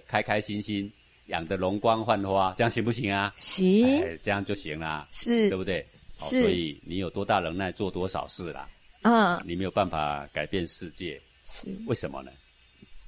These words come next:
Speaker 1: 因为这个世界还没走到尽头。什么叫走到尽头呢？当一个东西被摧毁殆尽的时候，如果它是对的，它被摧毁殆尽，大家才知道，哎呀，那个东西才是有价值的呀。
Speaker 2: 是。
Speaker 1: 所以，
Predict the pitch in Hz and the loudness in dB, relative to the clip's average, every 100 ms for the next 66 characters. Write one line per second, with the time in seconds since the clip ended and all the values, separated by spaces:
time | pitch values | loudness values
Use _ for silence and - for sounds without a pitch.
0 | - 160 151 147 123 - 117 117 92 95 | -6 4 4 6 2 2 2 2 2 0
1 | 90 78 95 - _ _ _ 147 101 73 | -2 0 0 0 _ _ _ 4 4 -4
2 | 67 - - - _ _ _ - - - | -14 -18 -20 -20 _ _ _ -18 -18 -2
3 | 123 139 175 123 127 143 110 85 82 76 | 2 4 6 8 6 6 0 -2 -4 -8
4 | _ _ _ _ _ _ - 190 208 185 | _ _ _ _ _ _ 2 2 4 2
5 | 170 175 180 185 175 - - 185 185 185 | 4 4 4 4 2 2 -2 4 6 6
6 | 147 107 101 - 185 143 180 135 123 113 | 4 2 2 4 6 6 4 4 2 0
7 | 120 123 76 90 143 113 135 135 147 175 | 2 2 2 -2 0 0 0 0 4 6
8 | 117 92 - - 151 185 - 185 160 113 | 6 2 -6 -6 0 0 4 8 8 8
9 | 160 135 127 - _ - 120 117 110 90 | 6 6 2 0 _ 0 2 4 2 0
10 | 95 95 - - _ - 113 120 95 90 | 0 0 -2 -12 _ 4 4 6 2 0
11 | 113 110 110 110 98 85 101 73 76 71 | -2 -2 -2 -4 -4 -4 -6 -8 -10 -12
12 | _ _ 120 82 - - 62 - - - | _ _ 0 0 -2 -12 -12 -20 -20 -20
13 | _ - - - 80 80 73 | _ -16 -10 -4 -2 -2 -6